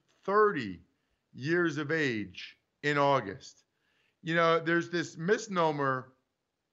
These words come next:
that he's, like, this young guy. He's not.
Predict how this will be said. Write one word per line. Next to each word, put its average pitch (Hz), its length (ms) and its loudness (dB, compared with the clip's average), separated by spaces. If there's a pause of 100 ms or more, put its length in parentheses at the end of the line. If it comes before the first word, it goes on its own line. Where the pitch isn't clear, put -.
(200)
that 139 120 -4
he's, 165 240 -4
like, 165 240 0
this 143 240 -8
young 151 300 -4
guy. 135 420 0 (520)
He's 160 320 -8
not. 160 440 -2